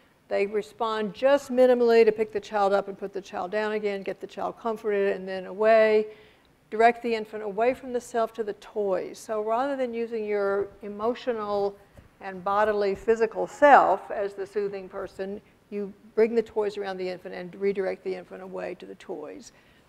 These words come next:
Distance interaction, interacting from across the room rather than getting closer to the baby.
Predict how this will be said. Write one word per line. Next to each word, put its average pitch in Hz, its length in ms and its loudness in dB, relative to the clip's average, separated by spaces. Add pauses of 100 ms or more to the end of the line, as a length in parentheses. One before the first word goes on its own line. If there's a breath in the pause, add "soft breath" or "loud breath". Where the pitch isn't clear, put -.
(400 soft breath)
Distance 254 420 -4
interaction, 226 840 -2
interacting 202 500 -6
from 196 140 -16
across 185 320 -10
the 190 100 -14
room 240 440 2
rather 196 280 -4
than 190 100 -12
getting 185 220 -12
closer 226 360 -4
to 220 140 -14
the 208 100 -6
baby. 196 480 0